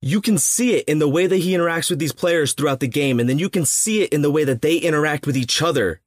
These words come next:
during the game, because he sets that tone.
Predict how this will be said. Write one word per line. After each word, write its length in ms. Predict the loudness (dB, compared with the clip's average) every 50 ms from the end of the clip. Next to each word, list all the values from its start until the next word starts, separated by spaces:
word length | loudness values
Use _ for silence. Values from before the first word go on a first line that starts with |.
| -6
during 280 | -2 0 2 2 2 2
the 80 | 0 0
game, 340 | 0 0 0 0 0 -2
because 360 | -2 -2 0 0 0 0 0 -4 -8 _ _ _ _
he 180 | -4 -2 0 0
sets 380 | 0 0 0 0 0 -2 -2
that 260 | -2 -2 -2 -2 -4 -4
tone. 440 | -2 0 0 0 0 -2 -4 -8